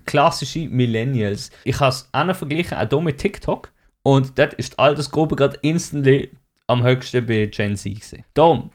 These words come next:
Zielgruppe kann, kann super spannend und vor allem auch super wichtig sein, natürlich, wenn ihr euren Content wollt ausrichten, oder? Wer ist eigentlich eure Zielgruppe? Und da sieht man sehr schnell,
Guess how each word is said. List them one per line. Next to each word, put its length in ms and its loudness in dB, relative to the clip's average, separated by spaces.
Zielgruppe 680 0
kann, 400 4
kann 180 2
super 300 -2
spannend 320 0
und 80 0
vor 140 0
allem 100 4
auch 140 0
super 580 -6
wichtig 380 -4
sein, 160 -4
natürlich, 360 -2
wenn 140 -2
ihr 220 -4
euren 340 0
Content 560 -6
wollt 240 -10
ausrichten, 640 -6
oder? 260 -10
Wer 440 4
ist 220 0
eigentlich 440 0
eure 320 2
Zielgruppe? 720 0
Und 200 2
da 120 2
sieht 200 2
man 100 -2
sehr 240 0
schnell, 420 0